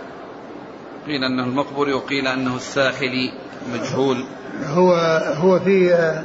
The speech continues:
Speaker 2: في، آه، تهذيب الكمال في ترجمة من جابر ذكر ال-، آه، من شيوخه، آه، المقبري، وفي ترجمة ال-،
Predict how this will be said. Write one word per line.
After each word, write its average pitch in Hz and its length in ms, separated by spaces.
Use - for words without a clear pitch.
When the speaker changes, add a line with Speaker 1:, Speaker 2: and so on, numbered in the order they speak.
Speaker 2:
في، 185 320
آه، 156 1040
تهذيب 165 320
الكمال 160 580
في 160 100
ترجمة 170 440
من 147 200
جابر 165 340
ذكر 190 380
ال-، 156 600
آه، 165 220
من 156 180
شيوخه، 185 460
آه، 156 1000
المقبري، 165 520
وفي 165 220
ترجمة 180 640
ال-، 151 640